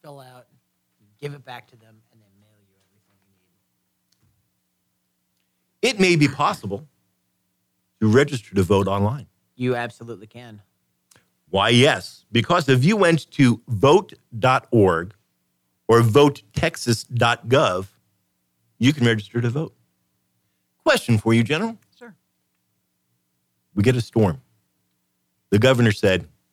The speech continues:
Speaker 2: "General, bring your people down here." It's the first Tuesday of November. You guys make, uh, preparations or, or, or, or do something so that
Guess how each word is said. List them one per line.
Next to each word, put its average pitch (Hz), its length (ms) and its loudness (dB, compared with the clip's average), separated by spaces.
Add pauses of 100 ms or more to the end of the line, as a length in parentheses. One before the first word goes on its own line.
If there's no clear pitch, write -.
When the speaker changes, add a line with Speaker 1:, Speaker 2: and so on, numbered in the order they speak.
(800)
Speaker 2:
"General, 110 240 2
bring 107 180 2
your 104 100 0
people 101 260 0
down 101 200 0
here." 101 240 0 (1000)
It's 147 220 0
the 104 160 -2
first 123 340 -2
Tuesday 117 320 2
of 95 100 2
November. 98 480 -2 (1300)
You - 60 -8
guys 151 220 -2
make, 147 260 0
uh, 131 320 0 (500)
preparations 127 680 2
or, 98 180 2
or, 95 260 -2
or, 95 280 -2
or 90 320 -4 (1300)
do 120 140 2
something 117 640 -2
so 104 260 0
that 98 340 -2